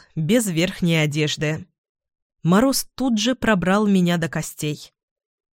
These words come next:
Побегал туда-сюда по парковке, выкрикивая её имя, но беглянку так и не нашёл. Может, всё-таки ей повезло уехать? Ага, с каким-нибудь маньяком, услужливо подсказал затуманенный алкоголем мозг.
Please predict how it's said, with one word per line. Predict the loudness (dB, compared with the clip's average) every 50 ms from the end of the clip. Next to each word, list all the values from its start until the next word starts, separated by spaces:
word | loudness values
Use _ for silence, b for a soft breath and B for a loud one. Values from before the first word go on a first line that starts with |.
| _ _ 0
Побегал | 2 2 4 4 2 2 2 2 0 -2 -2
туда-сюда | -2 -2 -2 0 0 -2 -2 -4 -4 -4 -4
по | -4 -6 -6
парковке, | -4 -4 -4 -4 -4 -4 -4 -4 -4 -6 -4 -2 -2 -2
выкрикивая | -2 -2 -2 0 0 0 0 0 0 -2 0 2 2 2
её | 2 2 2 2 2 0
имя, | 0 0 0 0 0 2 0 -2 -4 -6 -12 _ _ -4
но | 0 0 0
беглянку | 0 0 -2 0 0 0 0 -2 -2 -4 -6
так | -6 _ -6 -8 -6 -4
и | -2 -2
не | 0 0
нашёл. | -2 -2 -4 -6 -6 -6 -6 -8 -8 -10 -16 _ _ _ _ _ _ _ _ _ _ _ _ _ -6 0
Может, | 2 2 4 2 0 -2 -4 -4
всё-таки | -6 -4 -4 -2 -2 -4 -2 0 0 0
ей | 2 2 2 2 0 0
повезло | 0 0 0 0 0 -2 -2 -2 -2 0 0
уехать? | 0 0 0 0 -2 -2 -4 -4 -8 -10 -8 -10 -12 -12 -14 -16 -20 -20 _ _ _ _ _ _ _ _ _ _ _
Ага, | 2 4 4 6 4 4 0 -2
с | -4 -2 0
каким-нибудь | 0 0 0 0 0 0 2 2 0 0 0 0
маньяком, | 2 2 4 4 2 2 2 0 0 0 -2 -2 -4 -4 -4 -8 -14 _ _ _ _ _ _ _ _ _ _ _
услужливо | -4 -2 -2 0 0 0 0 2 2 2 2 0 0
подсказал | 0 -2 -4 -2 0 0 0 2 2 2 2 2
затуманенный | 0 0 0 0 2 2 2 2 2 2 2 4 4 4
алкоголем | 4 2 2 2 0 2 2 2 4 4 2
мозг. | 2 0 0 -2 -6 -8 -12 -16 -20